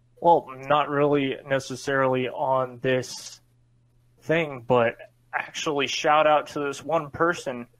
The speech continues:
'cause I was looking at Rio Grande Valley F C versus Fresno F C from the attendance thing. Shout out to Cooper. Yes, there is an Alex Cooper that plays for Fresno F C. I think that is a pretty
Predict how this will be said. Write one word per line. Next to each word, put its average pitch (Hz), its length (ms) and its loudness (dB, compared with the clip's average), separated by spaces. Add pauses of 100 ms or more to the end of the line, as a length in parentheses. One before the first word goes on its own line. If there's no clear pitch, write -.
(360)
'cause 135 120 -2
I 135 120 6
was 131 180 2
looking 135 400 0
at 131 440 -2 (760)
Rio 139 240 2
Grande 131 300 2
Valley 127 280 4
F 127 160 0
C 131 280 -6
versus 123 360 -8
Fresno 127 480 0
F 127 200 0
C 135 460 -10 (440)
from 135 360 2
the 131 140 -2
attendance 139 520 -4
thing. 139 240 -4
Shout 156 400 4
out 160 300 2 (100)
to 127 400 -2 (1300)
Cooper. 113 360 -4 (120)
Yes, 143 400 0
there 147 220 2
is 139 100 0
an 135 180 -6
Alex 156 360 4
Cooper 127 580 -2 (320)
that 139 320 2
plays 147 400 -2
for 143 320 -4
Fresno 139 480 0
F 127 160 2
C. 135 240 -6
I 107 80 -2
think 139 300 -10
that 135 180 0
is 123 160 -6
a 120 40 -6
pretty 131 460 -8